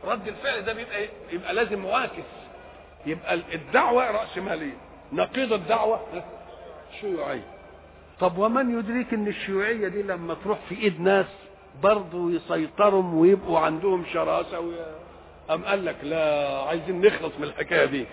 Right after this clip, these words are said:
ما ننقلهاش من جماعة نوديها لمين؟ لجماعة. يبقى لازم تتم المسألة دعوة ونقيض الدعوة، لازم ندور على جامع بين الدعوة ونقيضها، تبقى في إيد واحدة.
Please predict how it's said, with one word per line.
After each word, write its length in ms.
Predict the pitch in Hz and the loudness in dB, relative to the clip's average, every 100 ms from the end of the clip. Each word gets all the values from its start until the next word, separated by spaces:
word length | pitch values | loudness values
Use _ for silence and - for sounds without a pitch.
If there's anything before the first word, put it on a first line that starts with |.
| - - | -8 2
ما 120 | 185 | 4
ننقلهاش 580 | 185 180 180 - 226 185 | 6 2 -2 0 0 0
من 220 | 180 170 | -2 0
جماعة 360 | 180 202 220 180 | 0 4 4 4
نوديها 420 | 170 165 208 185 | 2 2 4 4
لمين؟ 340 | 170 214 196 - - - - - - - | 4 4 4 0 -16 -20 -20 -20 -16 -4
لجماعة. 440 | 156 151 147 123 - - - | 2 2 4 2 0 -4 2
يبقى 300 | 165 - 196 | 2 4 4
لازم 320 | 254 208 196 | 4 4 0
تتم 380 | 220 - 277 214 | 2 4 6 6
المسألة 480 | 185 180 160 165 165 | 4 0 0 0 4
دعوة 400 | 254 311 269 269 - - - - - - - - | 8 8 6 2 -8 -18 -18 -20 -20 -20 -20 -4
ونقيض 720 | 143 180 190 185 254 302 269 | 0 2 2 2 2 2 2
الدعوة، 600 | 254 185 285 302 285 302 302 - - - - - - - - - - | -2 0 4 4 4 2 0 -8 -16 -18 -20 -20 -20 -20 -20 -20 -10
لازم 400 | 175 220 208 196 | -4 -4 -4 -6
ندور 420 | 185 214 214 190 170 | -4 -2 -2 -2 -2
على 280 | 175 175 | -4 -4
جامع 460 | 165 214 226 202 170 | -2 -2 -2 -6 -8
بين 440 | 156 214 208 185 | -6 -4 -4 -6
الدعوة 600 | 165 139 143 240 202 170 147 | -10 -8 -6 -6 -4 -4 -4
ونقيضها، 720 | 147 135 - 156 - 98 92 - - - - - - - - | -4 -6 -6 -6 -6 -12 -14 -18 -20 -20 -20 -20 -20 -16 -10
تبقى 220 | 165 - | -8 -8
في 100 | - | -8
إيد 120 | 196 147 | -6 -4
واحدة. 360 | 127 - - | -6 -8 -18